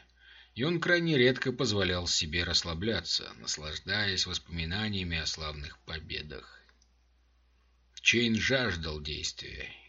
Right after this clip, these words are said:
и ни дисциплина, ни противоперегрузочные ремни не смогли удержать его на койке. В коридоре ему встретились бегущие торговцы. Они торопились занять свои места в корабельных отсеках.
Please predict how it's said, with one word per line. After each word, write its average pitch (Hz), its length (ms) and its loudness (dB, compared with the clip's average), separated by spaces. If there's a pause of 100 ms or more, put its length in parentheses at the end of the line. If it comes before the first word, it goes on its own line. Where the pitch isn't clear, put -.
(400)
и 87 120 -4
ни 107 140 0
дисциплина, 98 880 -2 (460)
ни 110 280 -2 (160)
противоперегрузочные 101 1500 -2
ремни 87 500 -4 (380)
не 85 120 -6
смогли 82 400 -2
удержать 78 540 -6
его 78 200 -10
на 80 120 -10
койке. - 460 -14 (1400)
В - 140 -20
коридоре 135 480 4
ему 127 200 4
встретились 117 680 0
бегущие 90 500 0
торговцы. 90 580 -2
Они 80 200 -4
торопились 87 640 -4
занять 87 320 -2
свои 85 320 -2
места 85 420 -4
в - 80 -14
корабельных 78 640 -8
отсеках. - 640 -12